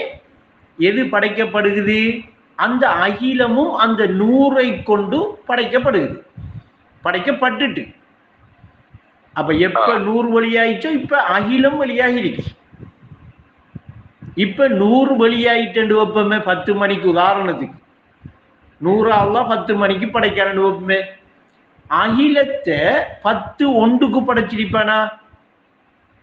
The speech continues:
Speaker 1: அப்படி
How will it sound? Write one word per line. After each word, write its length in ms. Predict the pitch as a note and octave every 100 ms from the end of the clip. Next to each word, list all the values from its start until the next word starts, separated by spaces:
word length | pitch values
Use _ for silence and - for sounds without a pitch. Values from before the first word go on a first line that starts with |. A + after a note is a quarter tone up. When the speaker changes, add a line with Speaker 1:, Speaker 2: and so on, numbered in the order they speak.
| _ _ _ _ _ _ _ - - - - _ _ _ - - - -
Speaker 1:
அப்படி 540 | D#3+ F3 - D4 D4+